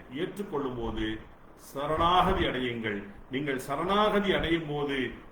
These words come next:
குருவிடமிருந்து உங்களுக்கு தேவையான அனைத்து விஷயங்களும், அது வார்த்தைகளாகவோ அல்லது ஏதோ ஒரு வகையிலோ, உங்களை வந்தடையும்.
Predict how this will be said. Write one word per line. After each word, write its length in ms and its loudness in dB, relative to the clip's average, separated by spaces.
குருவிடமிருந்து 1000 2
உங்களுக்கு 680 -2
தேவையான 580 4
அனைத்து 600 0
விஷயங்களும், 600 0
அது 180 0
வார்த்தைகளாகவோ 1200 2
அல்லது 380 -2
ஏதோ 300 4
ஒரு 200 6
வகையிலோ, 580 2
உங்களை 340 0
வந்தடையும். 600 0